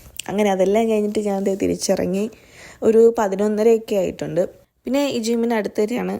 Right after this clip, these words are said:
ഏഹ്, എൻ്റെ ഫ്ലാറ്റ്. ആ, ആ ഒരു തേർഡ് കാണുന്ന ബിൽഡിംഗ് ആണ്, ഏഹ്, ഞാൻ താമസിക്കുന്നത്. അപ്പോൾ അവിടെ തൊട്ടേക്ക് ഇങ്ങനെ നടന്ന് പോവാണ്. അടുത്താണ്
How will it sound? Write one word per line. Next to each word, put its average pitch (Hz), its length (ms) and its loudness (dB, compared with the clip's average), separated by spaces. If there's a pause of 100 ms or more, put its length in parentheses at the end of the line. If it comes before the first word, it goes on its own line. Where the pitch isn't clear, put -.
(140)
ഏഹ്, 190 240 -2
എൻ്റെ 180 200 -4
ഫ്ലാറ്റ്. 180 380 -4 (180)
ആ, - 20 -2 (380)
ആ 190 120 -2
ഒരു 196 160 -2 (180)
തേർഡ് 190 380 2 (200)
കാണുന്ന 185 400 -2
ബിൽഡിംഗ് 170 420 -4
ആണ്, 160 120 -4 (260)
ഏഹ്, 165 140 -4 (120)
ഞാൻ 160 180 -6
താമസിക്കുന്നത്. 170 580 -8 (520)
അപ്പോൾ 190 180 -8
അവിടെ 165 240 -2
തൊട്ടേക്ക് 180 600 -2
ഇങ്ങനെ 170 260 -4
നടന്ന് 160 340 -6
പോവാണ്. 160 380 -4 (360)
അടുത്താണ് 226 520 -4